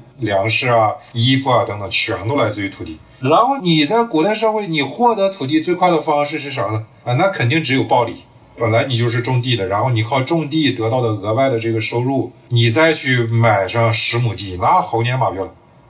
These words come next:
但是如果你直接的去抢，你学宋江大哥，学朱元璋大哥，你直接上梁山了，那你可能就真的是很快了。啊，有人说这样风险很高啊，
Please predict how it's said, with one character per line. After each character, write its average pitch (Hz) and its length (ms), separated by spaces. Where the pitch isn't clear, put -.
但 143 140
是 147 140
如 117 420
果 139 240
你 117 300
直 120 260
接 139 220
的 131 180
去 120 300
抢， 87 300
你 101 160
学 110 420
宋 131 180
江 127 220
大 117 140
哥， 98 260
学 117 240
朱 127 120
元 135 160
璋 131 160
大 131 140
哥， 104 180
你 101 180
直 98 140
接 120 100
上 127 160
梁 107 140
山 101 180
了， 101 120
那 165 340
你 135 140
可 - 280
能 110 200
就 123 340
真 120 220
的 120 180
是 101 520
很 117 120
快 117 160
了。 98 120
啊， 113 120
有 135 120
人 175 120
说 196 200
这 190 100
样 190 240
风 185 220
险 165 200
很 143 140
高 120 220
啊， 120 120